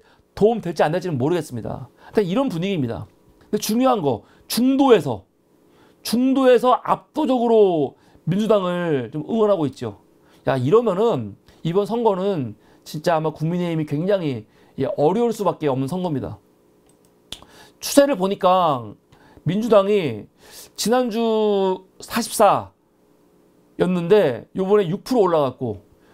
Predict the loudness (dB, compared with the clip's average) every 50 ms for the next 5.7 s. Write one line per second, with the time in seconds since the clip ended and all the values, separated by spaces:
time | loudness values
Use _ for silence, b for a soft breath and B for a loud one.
0 | b b _ -18 -6 -4 -2 0 2 2 2 2 2 0 -2 -6 -14 b b b
1 | b _ -6 -4 -4 -4 -2 0 0 2 2 2 2 2 0 -2 -2 -2 -2 -4
2 | -4 -4 -8 -14 -16 _ _ _ _ _ _ _ _ _ _ _ _ _ _ _
3 | _ _ _ _ -4 -2 -2 -4 -4 -4 -6 -8 -8 -8 _ _ _ _ _ _
4 | _ _ _ _ _ _ _ _ _ _ _ _ _ _ _ _ _ _ -2 0
5 | 0 2 2 0 0 -2 -2 -6 -8 -8 -8 -10 -12